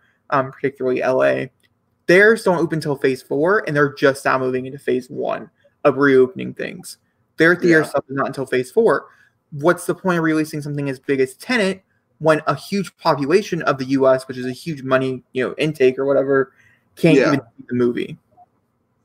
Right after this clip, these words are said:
Speaker 1: So what
Speaker 2: I,
Speaker 1: is your
Speaker 2: I,
Speaker 1: opinion on this?
Speaker 2: I ag-,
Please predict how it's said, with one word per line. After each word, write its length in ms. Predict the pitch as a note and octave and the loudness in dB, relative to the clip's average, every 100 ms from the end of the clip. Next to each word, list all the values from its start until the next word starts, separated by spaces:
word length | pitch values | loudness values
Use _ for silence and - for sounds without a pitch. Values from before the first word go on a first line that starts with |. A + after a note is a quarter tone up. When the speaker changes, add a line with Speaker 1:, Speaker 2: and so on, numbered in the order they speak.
| _ _ _ _ _ - _ | _ _ _ _ _ -20 _
Speaker 1:
So 220 | - D#3+ | 2 4
what 140 | D3+ G3 | 6 6
Speaker 2:
I, 40 | |
Speaker 1:
is 120 | G#3+ G#3+ | 6 6
your 120 | G3 | 2
Speaker 2:
I, 60 | |
Speaker 1:
opinion 280 | F3 E3 D3+ | 0 -8 -10
on 200 | C#3 C#3 | -10 -10
this? 220 | - - _ _ _ _ _ _ _ _ _ _ - | -14 -20 _ _ _ _ _ _ _ _ _ _ 0
Speaker 2:
I 520 | B2+ C3+ C#3+ D3 D3 - | 4 4 4 4 2 0
ag-, 300 | B2+ A2+ | -6 -10